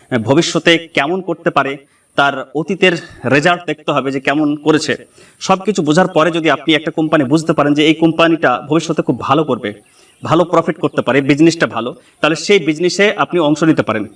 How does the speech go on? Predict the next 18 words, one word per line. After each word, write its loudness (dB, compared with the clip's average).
সেই 2
কোম্পানির 0
আপনি -2
শেয়ার -2
ক্রয় -2
করতে -8
পারেন। -4
তবে 0
ইন্ট্রাডে 4
ট্রেডিং -4
বলেন 0
বা 2
সুইং -2
ট্রেডিং 0
বলেন, 2
যে 4
যা 2
করেন, -2